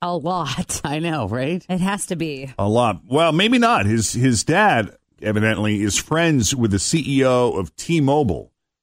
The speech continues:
Speaker 3: and he let Kyle take over their billboard to ask Phoebe to the prom.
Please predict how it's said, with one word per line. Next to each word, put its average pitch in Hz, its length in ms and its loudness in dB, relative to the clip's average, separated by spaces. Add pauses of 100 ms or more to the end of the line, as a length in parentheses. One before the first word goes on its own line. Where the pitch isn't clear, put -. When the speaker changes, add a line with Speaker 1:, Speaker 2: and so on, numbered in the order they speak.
Speaker 3:
and 90 280 -2
he 110 100 2
let 131 280 0
Kyle 120 380 0
take 131 280 -4
over 120 220 0
their 101 140 2
billboard 104 540 2
to - 140 -2
ask 117 280 -2
Phoebe 104 340 0
to 123 180 0
the 92 120 0
prom. 80 500 -4